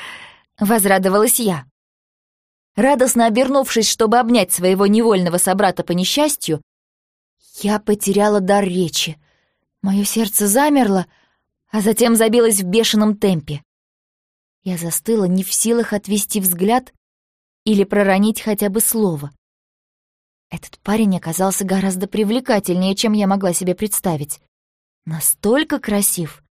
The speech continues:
что мне вдруг стало невыносимо стыдно за себя и за всё, что только что происходило между нами в темноте.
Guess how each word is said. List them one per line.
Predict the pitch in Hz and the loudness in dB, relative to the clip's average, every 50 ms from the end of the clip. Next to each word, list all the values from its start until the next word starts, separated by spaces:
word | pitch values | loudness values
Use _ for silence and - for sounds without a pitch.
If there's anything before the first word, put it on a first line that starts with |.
| _ _ _ _ _ _ _ | _ _ _ _ _ _ _
что | - - - 220 | -16 -8 -2 0
мне | 202 202 208 202 | 0 2 2 2
вдруг | 196 180 220 - | 0 0 -2 -2
стало | - - - 220 208 214 | -4 -4 -4 -2 0 0
невыносимо | 220 220 220 220 208 220 214 226 214 - - 247 226 233 | 2 2 2 2 0 0 0 0 0 -2 -2 -2 -2 0
стыдно | 220 - - - 233 202 165 180 170 | -2 -2 -2 -4 -4 -4 -4 -4 -4
за | 165 180 185 | -4 -4 -4
себя | 180 - - 190 175 202 240 269 269 | -4 -4 -4 -4 -4 -2 0 0 0
и | 247 202 185 | 0 0 -2
за | 175 180 190 190 | -2 -2 -4 -4
всё, | - - - 233 240 247 | -4 -2 -2 0 0 -2
что | 233 - - - 180 | -2 -6 -8 -10 -10
только | - - 214 220 - - 196 | -8 -6 -8 -8 -8 -10 -12
что | - - 185 | -10 -10 -10
происходило | - - 185 190 - - 202 185 180 214 220 208 | -8 -6 -6 -6 -4 -4 -4 -4 -2 -2 -2 0
между | 190 180 185 185 180 190 185 | 0 -2 -2 -4 -4 -4 -4
нами | 185 185 185 190 | -4 -4 -4 -6
в | 196 - | -8 -8
темноте. | - - 190 190 196 208 208 - - 185 165 160 | -8 -6 -4 -4 -4 -4 -6 -8 -10 -10 -12 -14